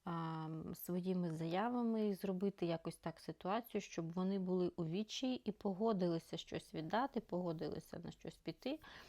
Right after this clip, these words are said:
Е, ну, в плані втрат своїх, да? Е, м, все рівно тут, ви розумієте, для Росії оця карта Сонця і карта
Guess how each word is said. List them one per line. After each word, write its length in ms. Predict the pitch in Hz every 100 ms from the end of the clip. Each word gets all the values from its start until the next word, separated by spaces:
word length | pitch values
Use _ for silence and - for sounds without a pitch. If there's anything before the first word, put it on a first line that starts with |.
| - -
Е, 440 | - 175 170 165 160 160 160 - -
ну, 140 | 226
в 20 |
плані 380 | 226 - 214 214
втрат 360 | 202 - 214 -
своїх, 560 | - 190 202 185 160 156
да? 220 | 185 214 - - - - 175
Е, 40 |
м, 760 | 170 165 156 165 196 _ - - - - - 180
все 240 | - - 226
рівно 360 | 285 254 202
тут, 340 | 175 233 226 214
ви 100 | 208
розумієте, 600 | 214 226 262 285 - 202 - - - - - - - - - -
для 200 | 208 208
Росії 440 | 214 - 269 262 226
оця 260 | 214 226
карта 340 | - 226 - 220
Сонця 420 | - 254 233 214
і 100 | 208
карта 480 | - 220 - 208